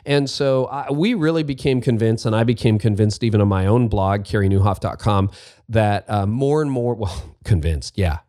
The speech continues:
I read Google Analytics. I mean, over half of the traffic on our church page and I think seventy to eighty percent of the traffic on my personal site is mobile,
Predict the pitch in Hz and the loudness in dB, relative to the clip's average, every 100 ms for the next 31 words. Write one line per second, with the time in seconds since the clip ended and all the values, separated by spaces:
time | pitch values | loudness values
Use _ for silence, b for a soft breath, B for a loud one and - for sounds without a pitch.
0 | - 101 107 113 113 113 107 98 98 92 | -4 0 2 0 0 0 2 2 2 2
1 | 98 87 - - - 110 113 107 104 113 | 0 -2 -8 -14 -8 -2 2 2 2 0
2 | 113 104 127 131 117 - 117 104 110 104 | 0 0 0 -2 -4 -2 0 0 0 0
3 | 101 87 - 131 104 - - 117 110 107 | 0 0 0 2 0 -2 -2 2 2 0
4 | - - 98 95 90 B B B B - | -4 -2 2 2 0 B B B B 0
5 | 185 - - 110 131 104 - 90 113 117 | 0 0 -4 0 2 2 -2 0 2 2
6 | 101 - 95 87 90 101 87 87 82 82 | 2 2 2 2 0 2 2 2 0 -2
7 | - 101 95 87 85 - 113 101 95 - | 0 2 4 2 0 0 0 0 -2 0
8 | 92 85 - 98 98 107 120 - - | 0 0 0 -2 2 2 2 -2 -10